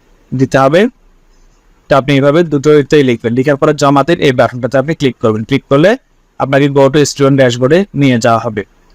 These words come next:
এই, এই পর্যন্ত আপনার এডু আইডি কমপ্লিট, অর্থাৎ এইভাবে আপনাকে এডু আইডি খুলতে হবে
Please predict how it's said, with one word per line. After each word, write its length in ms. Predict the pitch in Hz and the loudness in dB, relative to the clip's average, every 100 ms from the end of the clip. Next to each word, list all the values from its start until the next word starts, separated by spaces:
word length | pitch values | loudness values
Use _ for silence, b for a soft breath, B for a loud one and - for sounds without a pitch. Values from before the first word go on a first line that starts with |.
| _ _ _ | _ _ _
এই, 220 | 151 156 | 0 0
এই 200 | 170 160 | 2 0
পর্যন্ত 440 | 160 156 147 147 165 | 2 0 0 0 0
আপনার 300 | 151 135 156 | 0 0 0
এডু 280 | 139 131 | 0 2
আইডি 300 | 127 120 139 | 2 2 2
কমপ্লিট, 680 | 156 151 127 113 120 - - | 0 0 -2 -4 -8 -8 -6
অর্থাৎ 240 | 127 131 - | -4 -4 -2
এইভাবে 320 | 143 151 151 | 0 2 2
আপনাকে 320 | 139 143 156 | 0 0 0
এডু 220 | 131 127 | 0 0
আইডি 280 | 120 117 147 | 0 2 0
খুলতে 360 | - 143 131 120 | 0 -2 0 0
হবে 260 | 110 104 | -2 -2